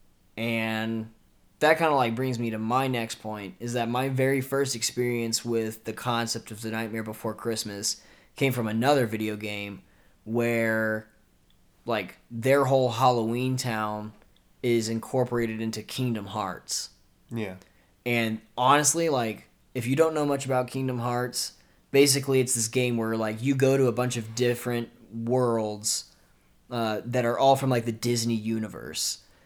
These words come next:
Speaker 1: So, like, you go to, like, you go to, like, Agrabah, and you go to, um, like, you go to, like, the jungle that you would find Tarzan in. But another one that you go to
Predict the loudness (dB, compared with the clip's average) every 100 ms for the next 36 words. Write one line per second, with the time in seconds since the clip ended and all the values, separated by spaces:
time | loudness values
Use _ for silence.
0 | _ -2 2 4 4 2 4 4 4 4
1 | 2 0 -6 -20 _ _ _ _ _ _
2 | _ 0 6 6 6 4 4 4 4 2
3 | -4 -4 -4 -6 -10 _ _ _ -4 0
4 | 2 2 0 0 -2 -4 -6 -4 2 4
5 | 4 2 0 0 2 4 4 4 2 -2
6 | -8 -10 -6 -2 -2 -2 -2 -6 -10 -14
7 | _ _ _ -20 _ -4 -4 -6 -14 -20
8 | _ _ -2 6 10 10 8 4 2 2
9 | 4 2 2 2 0 0 -2 -2 0 2
10 | 2 0 -4 -8 -8 -10 -10 -14 -20 -20
11 | -20 _ 4 4 6 8 10 10 6 2
12 | 0 -2 -2 -2 0 2 2